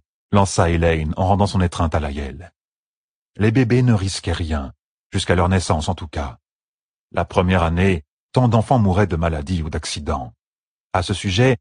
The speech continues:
Min n'avait rien précisé. Même chose concernant le risque d'être carbonisé. Pour Elaine,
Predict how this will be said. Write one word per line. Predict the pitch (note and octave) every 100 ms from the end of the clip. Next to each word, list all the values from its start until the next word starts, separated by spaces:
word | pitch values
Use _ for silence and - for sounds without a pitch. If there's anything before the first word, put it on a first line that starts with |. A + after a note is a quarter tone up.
| -
Min | A2+ C#3+ D3
n'avait | C3+ B2+
rien | A#2+ A#2+ A2+
précisé. | G2 - C#2+ C2+ A#1+ - _ _ _ _ _ _ _
Même | G#2 B2
chose | A#2+ A#2 G#2+
concernant | A2 F#2+ F2
le | E2+
risque | D2+ G#2+ F2
d'être | - F2+
carbonisé. | F2 F2 E2 D2+ D#2 C#2+ B1+ _ _ _ _ _ -
Pour | B2 A2+
Elaine, | G2 E2+ D2 C#2+